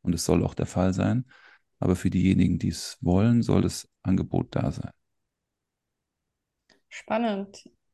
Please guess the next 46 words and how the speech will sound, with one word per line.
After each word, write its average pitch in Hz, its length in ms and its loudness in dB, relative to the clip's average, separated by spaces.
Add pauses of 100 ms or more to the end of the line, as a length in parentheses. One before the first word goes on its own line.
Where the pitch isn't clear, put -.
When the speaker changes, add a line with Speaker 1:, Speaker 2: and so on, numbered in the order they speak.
(360)
Speaker 2:
Cool, 247 360 4
Marco. 226 460 -2
Ich 208 180 -10
bin 240 720 -4 (600)
neugierig 254 580 4
darauf, 220 600 2 (120)
ähm, 233 600 0 (100)
ja, 226 440 4
auch - 60 -10
am 220 140 -6
Ende 254 320 -2
des 214 220 -12
Jahres 220 400 -2
gemeinsam 233 440 -2
noch 220 140 -4
mal 220 100 -4
drauf 214 280 -4
zu - 120 -18
schauen, 220 400 -2
was 214 240 -2
denn 220 180 -4
aus 208 240 -8
dieser 247 300 -2
Vision 202 440 -8
geworden 196 440 -8
ist. 202 180 -12
Auch - 140 -6
hier 302 280 4
wieder, 208 380 0
es - 140 -20
geht 233 200 -10
nicht 214 180 -12
darum, 214 280 -4
genau 208 300 -4
das 208 260 -4
eins - 260 -6
zu - 80 -14
eins 269 300 -4
umzusetzen, 214 680 -10
aber 226 120 -8
ich 220 100 -16
bin 233 180 -6
gespannt, 226 360 -4
in 233 120 -4
welcher 226 280 -6
Form 202 480 0